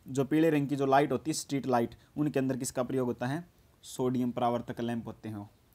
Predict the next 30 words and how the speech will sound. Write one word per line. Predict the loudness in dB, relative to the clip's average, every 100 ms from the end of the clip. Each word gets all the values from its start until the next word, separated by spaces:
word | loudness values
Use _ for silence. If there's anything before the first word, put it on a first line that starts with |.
| -8
उनके | -6 -4
अंदर | -2 -2
भी | -2
सोडियम | -4 -2 -2
का | -4
प्रयोग | -2 -2 0 -4 -6 _ -4
किया | 0
जाता | 0 -2 -4
है। | -8 -12 -18 _ _ -20 0
तो |
इस | 0 2
वीडियो | 2 2 2
के |
अंदर | 0 2
इतना | 0 0 -2
ही। | -2 -4 -12 _ _ _ -4
हमने | 0 2 0
जो | 0 2
है | 2 0 -4 -14 _
लुसेंट | 2 2 4 2 2 4
का | 4 4 2
एक | 0 0 -4
टॉपिक | -6 -2 -2 0
जो | 0
है |
ना | -2
कवर | -2 0 0
कर | -2 0
लिया | 0 0
है, | -2